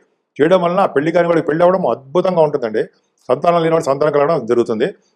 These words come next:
ఈ సంవత్సరం ఇలాగ ఉంటుంది. మీరు ఎన్ని పూజలు చేసుకోండి. ముఖ్యంగా శ్రీరామనవమి కూడా వస్తుంది కాబట్టి శ్రీరామచంద్రుని కలవడం వల్ల, శ్రీరామచంద్రుడి కళ్యాణం చేయించుకోవడం వలన పదిహేడు తారీఖు సెప్-, ఆ, జ-, ఆ, ఏప్రిల్లో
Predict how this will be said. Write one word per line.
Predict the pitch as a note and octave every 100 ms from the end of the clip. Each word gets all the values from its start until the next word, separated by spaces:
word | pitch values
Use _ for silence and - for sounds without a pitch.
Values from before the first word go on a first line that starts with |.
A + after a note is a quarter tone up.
| _ _ _ -
ఈ | D3+
సంవత్సరం | D#3 E3+ F3+ D3
ఇలాగ | F3 D#3
ఉంటుంది. | D#3+ D3+
మీరు | C#3+ C#3+
ఎన్ని | C3 C3+ D3+
పూజలు | E3 D3 D3+
చేసుకోండి. | C#3 C3+ C3+ B2+ D3+ - _ -
ముఖ్యంగా | E3 F#3 G3 G3 - _ _ _ _
శ్రీరామనవమి | - C#3+ F#3+ F#3+ F3 E3+
కూడా | E3
వస్తుంది | D3+ D#3
కాబట్టి | D3 C#3 D3 D3
శ్రీరామచంద్రుని | C#3+ D#3+ F3+ F3+ F3 E3 E3 E3 E3
కలవడం | D#3+ D#3 D#3 D3+
వల్ల, | D3 D3 D3 -
శ్రీరామచంద్రుడి | C3+ D#3+ E3 E3 D#3+
కళ్యాణం | D#3 D3 D3 D3+
చేయించుకోవడం | D3 C#3+ D3+ C3+
వలన | C#3 C3+ C#3 - - _ _ _ _ _ _ _ -
పదిహేడు | E3+ F#3
తారీఖు | E3+ D#3
సెప్-, | D#3+ F3
ఆ, | D3+ C#3+ C3+
జ-, | A#2+
ఆ, | C#3+ C#3 C3+ B2+
ఏప్రిల్లో | D3 F3 D3+ G#2